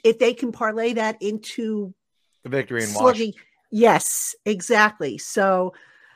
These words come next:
Speaker 1: that's down the line. I mean, w-, we'll see how they do this week, but let's talk about this week. Um, I look at this Eagles team and dang, I can't find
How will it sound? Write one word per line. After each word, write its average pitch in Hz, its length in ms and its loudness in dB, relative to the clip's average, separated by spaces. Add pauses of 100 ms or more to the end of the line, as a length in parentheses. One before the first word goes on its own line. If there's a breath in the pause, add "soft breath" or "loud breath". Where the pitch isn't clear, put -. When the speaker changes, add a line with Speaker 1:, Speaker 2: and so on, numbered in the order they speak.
(280 soft breath)
Speaker 1:
that's 240 640 4
down 269 300 6
the 247 80 -2
line. 233 380 -2
I 214 40 -2
mean, 208 300 -4
w-, 202 240 -8
we'll 220 160 -2
see 277 300 -6
how 254 200 -2
they 240 160 -2
do 233 420 -6
this 240 220 -10
week, 226 140 -6
but 247 80 -2
let's 330 240 -4
talk 311 320 -2
about 208 340 -2
this 202 300 -4
week. 202 280 -4 (440 soft breath)
Um, 208 460 2 (200)
I 247 140 8
look 320 180 -2
at - 80 -20
this 285 180 -4
Eagles 269 300 -4
team 254 400 -2
and 202 160 -6 (720 soft breath)
dang, 254 460 0 (100)
I 247 140 0
can't 226 360 -8
find 220 480 -4